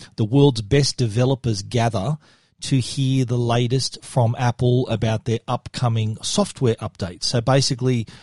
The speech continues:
the developers learning about the new features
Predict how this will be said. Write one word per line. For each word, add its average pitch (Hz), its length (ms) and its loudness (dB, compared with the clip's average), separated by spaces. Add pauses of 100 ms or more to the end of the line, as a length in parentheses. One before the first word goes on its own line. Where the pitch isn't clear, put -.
(140)
the 131 100 4
developers 120 840 4 (200)
learning 139 560 6
about 117 520 0
the 113 140 -2
new 131 320 2
features 123 720 0